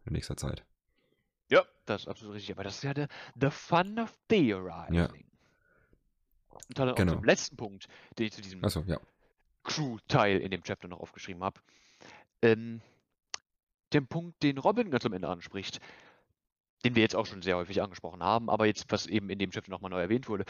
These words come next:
Speaker 2: das letzte Poneglyph.
Speaker 1: Ja.
Speaker 2: Es wurde nochmal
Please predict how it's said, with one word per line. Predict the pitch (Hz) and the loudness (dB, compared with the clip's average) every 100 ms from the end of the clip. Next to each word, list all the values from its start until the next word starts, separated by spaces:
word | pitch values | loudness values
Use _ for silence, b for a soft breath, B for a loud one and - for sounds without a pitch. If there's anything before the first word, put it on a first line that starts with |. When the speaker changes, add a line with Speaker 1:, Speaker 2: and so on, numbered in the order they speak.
| B | B
Speaker 2:
das | 110 147 | 0 2
letzte | 175 - | 2 0
Poneglyph. | 147 147 139 127 92 - _ _ _ _ _ - | -4 -6 -4 -4 -6 -10 _ _ _ _ _ 4
Speaker 1:
Ja. | 101 - _ _ _ B B B B | 4 4 _ _ _ B B B B
Speaker 2:
Es | - - 131 | -2 -2 0
wurde | 185 180 | 0 0
nochmal | 156 - 147 147 147 151 | -2 -2 2 4 6 4